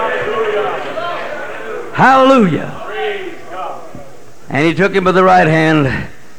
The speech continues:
and lifted him up, and immediately his feet and ankles, re-, bones received strength.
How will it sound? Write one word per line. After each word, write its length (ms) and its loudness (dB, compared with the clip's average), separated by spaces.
and 160 2
lifted 280 4
him 100 6
up, 160 4
and 160 0
immediately 560 2
his 160 -6
feet 320 0
and 120 0
ankles, 420 0
re-, 400 4
bones 500 4
received 540 2
strength. 760 -2